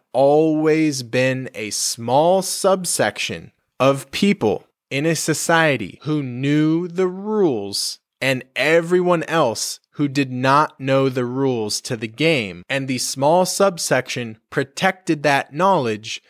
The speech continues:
because if it got out, everyone would know the rules to the game, thus they would lose their edge. For example, real estate, pretty common term, right? Well,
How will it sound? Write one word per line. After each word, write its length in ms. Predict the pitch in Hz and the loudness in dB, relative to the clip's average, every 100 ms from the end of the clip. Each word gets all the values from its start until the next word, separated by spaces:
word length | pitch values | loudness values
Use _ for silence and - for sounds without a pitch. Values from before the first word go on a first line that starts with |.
| _ | _
because 340 | - 123 139 120 | -8 -2 -2 0
if 160 | 131 | 0
it 120 | 170 - | -2 0
got 240 | 151 147 | 0 0
out, 400 | 160 185 123 120 _ _ _ - | 0 2 2 -2 _ _ _ -4
everyone 640 | 117 131 160 170 165 170 165 | -2 0 2 2 4 2 0
would 160 | 160 | 0
know 240 | 151 147 143 | 2 2 2
the 140 | 139 | 0
rules 360 | 123 123 110 - | 0 0 -2 -4
to 100 | 123 | -8
the 80 | 131 | -4
game, 500 | 160 190 139 127 131 _ _ | 0 2 2 -2 -10 _ _
thus 360 | 117 139 143 - | 0 2 0 -6
they 300 | 101 123 139 | -2 0 0
would 220 | 147 127 | -2 -4
lose 360 | 120 117 113 | -4 -4 -6
their 220 | - 113 - | -6 -6 -6
edge. 600 | 117 110 87 - - - _ _ | -4 -2 -2 -6 -12 -12 _ _
For 300 | - - 139 | -10 0 0
example, 500 | 143 147 202 - 87 - _ _ _ _ _ _ | 2 2 2 0 -8 -12 _ _ _ _ _ _
real 400 | 110 123 220 175 | -10 0 2 2
estate, 460 | 120 - 104 87 - _ _ - | 0 0 -2 -2 -10 _ _ -2
pretty 240 | 190 143 | 2 2
common 480 | - 110 101 98 92 | 0 -6 -6 -8 -12
term, 460 | - 101 104 160 - | -8 -6 -6 -10 -6
right? 340 | 107 160 202 _ _ _ _ _ _ | -2 -2 -4 _ _ _ _ _ _
Well, 220 | - 120 | -4 -2